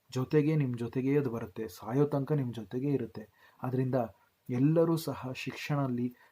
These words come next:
ಶಿಕ್ಷಣಕ್ಕೆ ಹೆಚ್ಚು ಒತ್ತು ಕೊಡಿ. ಹೊಸ ಹೊಸ ಚಿಂತನೆಗಳನ್ನ ಬಿತ್ತುವಂತಹ ಪುಸ್ತಕಗಳನ್ನ ಓದಿ, ಹೊಸ ಹೊಸ ರೀತಿಯಾದಂಥ ವ್ಯಾಪಾರಗಳಲ್ಲಿ ಹೇಗೆ ಅವರು, ಆ, ವ್ಯಾಪಾರಗಳಲ್ಲಿ ತೊಡಗಿಸ್ಕೊಂಡು ಶ್ರೀಮಂತರಾದ್ರು ಅನ್ನುವಂಥ ಚಿಂತನೆಗಳನ್ನ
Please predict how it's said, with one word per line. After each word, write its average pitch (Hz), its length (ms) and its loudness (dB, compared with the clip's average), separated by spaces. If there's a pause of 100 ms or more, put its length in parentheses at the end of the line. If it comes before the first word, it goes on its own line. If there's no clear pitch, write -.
ಶಿಕ್ಷಣಕ್ಕೆ 151 540 -2
ಹೆಚ್ಚು 113 340 -6
ಒತ್ತು 127 320 -2
ಕೊಡಿ. 107 380 -4 (260)
ಹೊಸ - 220 -2
ಹೊಸ 156 260 4
ಚಿಂತನೆಗಳನ್ನ 147 920 0
ಬಿತ್ತುವಂತಹ 123 680 -2
ಪುಸ್ತಕಗಳನ್ನ 120 840 -6
ಓದಿ, 110 480 -8 (380)
ಹೊಸ 143 180 -2
ಹೊಸ 160 300 2
ರೀತಿಯಾದಂಥ 143 680 0
ವ್ಯಾಪಾರಗಳಲ್ಲಿ 135 1000 0 (300)
ಹೇಗೆ 165 320 2
ಅವರು, 135 360 4 (400)
ಆ, 123 60 -4 (320)
ವ್ಯಾಪಾರಗಳಲ್ಲಿ 139 640 2
ತೊಡಗಿಸ್ಕೊಂಡು 127 840 0 (200)
ಶ್ರೀಮಂತರಾದ್ರು 151 840 2
ಅನ್ನುವಂಥ 120 300 -2
ಚಿಂತನೆಗಳನ್ನ 120 880 -2